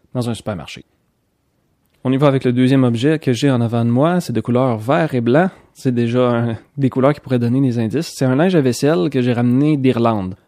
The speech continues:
Bon, l'Irlande, c'est pas connu comme étant un endroit où ils font la vaisselle mieux que partout ailleurs dans le monde. C'est pas exactement ça mon idée, mais en fait, ça tombe dans la catégorie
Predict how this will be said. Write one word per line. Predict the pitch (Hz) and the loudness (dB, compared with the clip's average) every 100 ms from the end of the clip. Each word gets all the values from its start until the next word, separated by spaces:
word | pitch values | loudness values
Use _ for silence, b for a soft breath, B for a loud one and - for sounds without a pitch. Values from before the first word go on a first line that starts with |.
| - | -10
Bon, | 110 | -2
l'Irlande, | 131 139 165 175 | 0 2 2 0
c'est | - | -4
pas | 113 | -6
connu | 131 120 131 | -2 0 0
comme | 135 113 | 0 -2
étant | 110 123 | -2 -2
un | 117 | -2
endroit | 113 110 107 127 | -2 -4 -2 0
où | 117 113 | 0 -2
ils | |
font | 110 127 | -2 -2
la | 117 | -2
vaisselle | 110 117 127 127 | -2 -4 -2 0
mieux | 120 123 139 | 2 4 4
que | 131 120 117 | 2 0 -2
partout | 113 113 127 120 | -4 -6 -2 -2
ailleurs | 113 117 120 | -2 -2 -2
dans | 113 | -2
le | |
monde. | 110 113 156 139 - _ _ | -2 -2 -4 -6 -12 _ _
C'est | - 127 | -10 -6
pas | 135 135 | 0 0
exactement | 123 123 - 123 120 | 0 -4 -2 -2 -2
ça | 139 | -2
mon | 123 113 | -2 0
idée, | 113 139 | 0 0
mais | 117 | -2
en | |
fait, | 113 131 | -4 -4
ça | 156 | -2
tombe | 160 220 | -2 0
dans | 160 | 0
la | 143 | 0
catégorie | 139 139 127 120 160 | -2 -2 -2 -2 -4